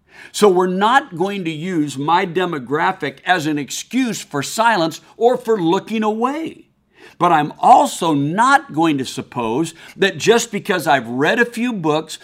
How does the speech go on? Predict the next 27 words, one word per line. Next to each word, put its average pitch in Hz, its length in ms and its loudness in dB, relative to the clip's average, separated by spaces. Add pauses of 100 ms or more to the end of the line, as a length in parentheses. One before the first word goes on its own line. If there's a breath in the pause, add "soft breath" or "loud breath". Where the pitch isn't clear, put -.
(140 loud breath)
or 175 180 2
I've 143 180 2
read 190 220 0
a 233 60 4
few 196 300 -6
articles 165 500 -2
that 120 140 -6
I 139 240 2
understand 160 760 -2
what 139 200 -2
it 156 200 -8
means 143 560 -2 (260 loud breath)
to 156 120 -2
be 139 160 2
a 123 60 -4
person 135 500 -6
of - 180 -8
color 135 460 0 (240 soft breath)
living 185 640 2
through 185 480 0
the 170 140 -4
systemic 170 680 -4
racism 151 840 -4
that 147 140 -6
we've 139 200 -2
been 160 140 -2
highlighting 151 840 -2